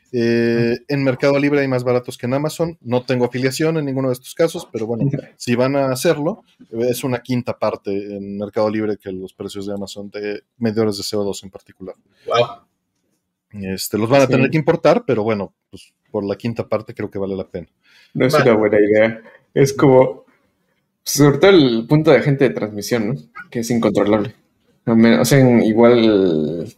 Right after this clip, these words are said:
Speaker 2: tengo entendido que en Japón lo que hacían era la mitad un día, la mitad del grupo otro día y los distribuían de esa manera, pero aún así es como que, pues, no sé si tienes treinta y la mitad son quince, pues está canijo, ¿no? En un salón por no sé cuánto tiempo. Y luego,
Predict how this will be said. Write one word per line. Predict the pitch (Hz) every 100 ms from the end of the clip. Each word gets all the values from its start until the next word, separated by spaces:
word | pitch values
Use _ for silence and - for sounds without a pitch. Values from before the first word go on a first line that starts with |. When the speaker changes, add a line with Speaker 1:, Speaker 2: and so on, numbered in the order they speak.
| _
Speaker 2:
tengo | 120 117 120
entendido | 120 117 104 110 135 147
que | -
en | 117
Japón | - 120
lo | 120
que | 104
hacían | 117 113
era | 110 110
la | 104 101 104 104
mitad | 113 113 113 - -
un | 117
día, | 127 147
la | 113
mitad | 98 101 101 104 98 _ _ - - _ -
del | 110
grupo | 113 117 139 143 _
otro | - -
día | 104 113 123
y | 101
los | 90 101 101
distribuían | - - 98 104 104
de |
esa | 104 107
manera, | 98 113 175 - _ _
pero | 95 98
aún | 95
así | - 151 -
es | -
como | - -
que, | - - - - _ _
pues, | - -
no | 98
sé | 117
si | - -
tienes | 101 101
treinta | - 101 113
y | 87
la | 90
mitad | 92 92
son | 101 101
quince, | 117 101 - 131
pues | - -
está | - - -
canijo, | - - -
¿no? | 156 151 _ _ - - _ -
En | 104
un | 104
salón | - - 92 -
por | 98
no | 95
sé | -
cuánto | - 143 -
tiempo. | 139 95
Y | 95
luego, | 107 104 85